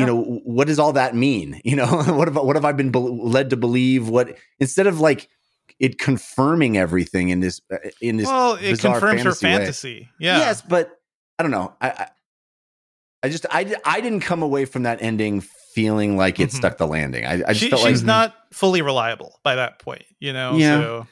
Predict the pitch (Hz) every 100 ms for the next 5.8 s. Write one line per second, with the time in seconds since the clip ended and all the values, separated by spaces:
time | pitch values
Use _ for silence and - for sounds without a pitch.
0 | _ 196 190 185 180 147 202 190 214 123
1 | 202 120 - 170 160 170 170 170 170 160
2 | 143 143 143 139 131 - 139 139 131 147
3 | 160 147 156 - 170 147 147 156 143 143
4 | 147 151 147 156 151 127 - 127 110 104
5 | 95 87 85 - 98 113 101 95